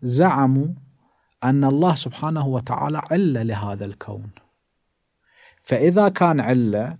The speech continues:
العلة يستحيل أن تنفك عن المعلول، فإذن كل هذه الموجودات أزلية.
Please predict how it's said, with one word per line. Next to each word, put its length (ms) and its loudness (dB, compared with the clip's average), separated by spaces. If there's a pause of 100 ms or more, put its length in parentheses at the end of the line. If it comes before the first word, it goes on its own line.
(100)
العلة 500 2
يستحيل 760 0
أن 220 -2
تنفك 460 0
عن 180 -2
المعلول، 800 4 (300)
فإذن 760 2 (1080)
كل 360 6
هذه 480 4
الموجودات 760 2
أزلية. 800 -2